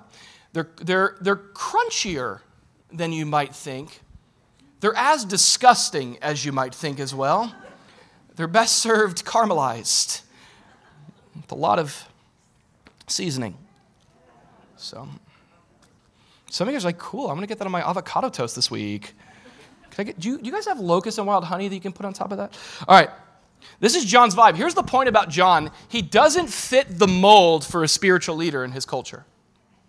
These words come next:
He doesn't fit the mold. You know, every culture has their mold. Every church and ministry world has their mold of a spiritual leader.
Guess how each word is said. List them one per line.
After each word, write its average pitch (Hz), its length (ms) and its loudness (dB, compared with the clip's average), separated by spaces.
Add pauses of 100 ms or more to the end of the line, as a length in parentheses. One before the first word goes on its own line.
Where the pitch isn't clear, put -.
(520)
He 185 120 -4
doesn't 226 240 2
fit - 220 -2
the 185 60 -6
mold. 170 380 0 (260)
You 190 100 0
know, 196 40 4
every 214 240 4
culture 220 360 2
has 185 200 4
their 175 140 4
mold. 165 340 6
Every 190 180 0
church 190 440 0
and 151 100 -4
ministry 180 380 -2
world 165 340 4
has 165 180 4
their 156 120 2
mold 151 340 6
of 127 80 -4
a 123 60 -6
spiritual 143 420 -4
leader. 117 280 -4